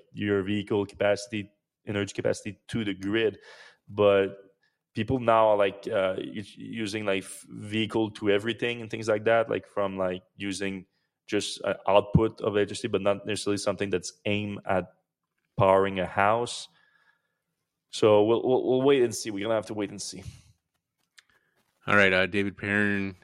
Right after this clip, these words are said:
Speaker 2: uh, "My Tesla doesn't even have blind spot warning, and the cynical, cheap workaround is a dangerous alternative. Auto wipers and headlight dipping are woeful unless an industry standard." Can't, can't argue with that.
Speaker 1: No.
Speaker 2: Uh, my, my wipers are horrible. Uh, but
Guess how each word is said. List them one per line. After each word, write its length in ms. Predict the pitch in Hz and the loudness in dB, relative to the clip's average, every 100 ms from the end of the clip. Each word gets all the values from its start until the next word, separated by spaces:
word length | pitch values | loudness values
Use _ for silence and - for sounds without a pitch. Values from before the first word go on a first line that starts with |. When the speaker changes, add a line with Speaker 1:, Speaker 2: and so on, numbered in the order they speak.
| - | -8
Speaker 2:
uh, 180 | 110 90 | -6 -4
"My 120 | 92 | -4
Tesla 300 | 101 101 101 | -4 -4 -4
doesn't 200 | 98 98 | -6 -4
even 160 | 92 87 | -6 -6
have 220 | 92 85 | -8 -8
blind 240 | 98 101 | -6 -8
spot 240 | - 104 101 | -4 -4 -2
warning, 340 | 101 101 95 | -4 -6 -6
and 200 | 85 82 | -8 -10
the 60 | 85 | -10
cynical, 420 | - 90 87 87 | -10 -10 -8 -10
cheap 300 | - 92 - | -10 -10 -8
workaround 440 | 98 - 101 95 92 | -8 -4 -4 -4 -6
is 80 | |
a 40 | 90 | -8
dangerous 400 | 87 87 85 - | -8 -8 -10 -10
alternative. 680 | 82 - 110 104 104 101 _ _ _ _ _ _ | -12 -6 -4 -2 -2 -4 _ _ _ _ _ _
Auto 160 | 92 92 | -4 -2
wipers 340 | 95 98 101 | 0 0 -2
and 120 | 95 95 | -4 -4
headlight 320 | 101 101 95 | -2 -2 -2
dipping 320 | 95 - 101 | -6 -4 -4
are 100 | 90 | -2
woeful 460 | 92 98 - 104 95 | -2 -2 -4 -6 -4
unless 260 | 87 85 | -6 -6
an 60 | 87 | -6
industry 440 | 87 85 - - | -8 -10 -14 -16
standard." 480 | 90 101 101 101 95 - _ _ _ _ | -10 -4 -2 -2 -6 -10 _ _ _ _
Can't, 160 | - 87 - _ - | -16 -16 -20 _ -12
can't 220 | 95 92 | -8 -4
argue 220 | 90 92 90 | -2 -2 -4
with 120 | - | -2
that. 300 | 90 87 - - | 0 0 -2 -8
Speaker 1:
No. 80 | 107 | -4
Speaker 2:
Uh, 280 | 85 80 85 | -2 -2 -4
my, 200 | - 90 - | -6 -6 -6
my 180 | - 90 | -8 -6
wipers 400 | 85 85 87 82 | -2 -4 -4 -8
are 140 | 82 80 _ | -10 -16 _
horrible. 460 | - 87 85 85 85 _ _ _ _ _ _ _ _ - | -8 -6 -6 -8 -14 _ _ _ _ _ _ _ _ -4
Uh, 260 | 92 87 | 0 2
but 260 | 90 107 - | 4 2 2